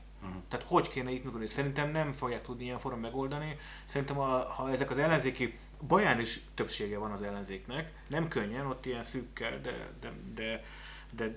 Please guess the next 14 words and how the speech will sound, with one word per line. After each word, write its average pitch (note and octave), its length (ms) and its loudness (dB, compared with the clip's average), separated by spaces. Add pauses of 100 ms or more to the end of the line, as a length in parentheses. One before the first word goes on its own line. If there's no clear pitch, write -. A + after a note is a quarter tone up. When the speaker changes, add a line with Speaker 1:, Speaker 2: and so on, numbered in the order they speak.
(100)
Speaker 2:
de A2 260 -2
végül G#2+ 220 0
is G#2+ 80 -6
többsége A2+ 400 -4
van, A2 140 2
meg G#2+ 120 -2
ott G#2+ 140 -4
a G#2+ 40 -6
polgármestert G#2+ 580 -4
is G#2 120 -10
megnyerték. C3+ 540 -4 (120)
Igazából C#3+ 580 4
ezek, D#3+ 320 2
ahol C3 360 6